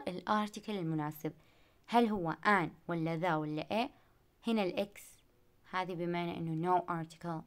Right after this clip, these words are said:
ما بنحط أي article. فإيش بنختار؟ الإجابة بتكون no article. والسبب لأن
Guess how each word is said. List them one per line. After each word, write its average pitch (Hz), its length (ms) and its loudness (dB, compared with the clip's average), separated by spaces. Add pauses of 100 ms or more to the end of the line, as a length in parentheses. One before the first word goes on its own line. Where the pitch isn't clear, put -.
ما 180 80 0
بنحط 160 340 -8 (180)
أي 180 280 0 (880)
article. 156 420 -6 (1040)
فإيش 294 320 4
بنختار؟ - 500 -2 (140)
الإجابة 330 480 6
بتكون 247 760 2 (3000)
no 208 520 8
article. - 600 -4 (760)
والسبب 285 640 8 (400)
لأن 214 160 0